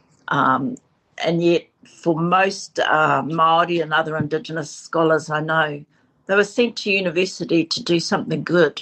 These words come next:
for their community, to contribute back. Um, but that bridge, uh, both ways is a really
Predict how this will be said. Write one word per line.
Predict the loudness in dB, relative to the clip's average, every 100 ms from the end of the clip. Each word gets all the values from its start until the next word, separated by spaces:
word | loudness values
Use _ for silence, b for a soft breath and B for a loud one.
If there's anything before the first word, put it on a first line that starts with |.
| -8
for | -4
their | 0 0
community, | -2 -8 -8 -8 -8 -10 -12 b b -8
to | -4
contribute | -2 0 2 0 2 0 0
back. | 2 2 2 -6 -20 b b b -4
Um, | 0 2 2 0 -2 -6 -10 0
but | 0 2
that | 2 2 -2 -16 _ -20 _
bridge, | -2 -2 -2 -8 -8 _ _ _ _ _ _ -6 0
uh, | 0
both | 0 0 0 0 0
ways | 0 0 -4 -6
is | -6 -2
a | -2
really | 0 0 0 0 -2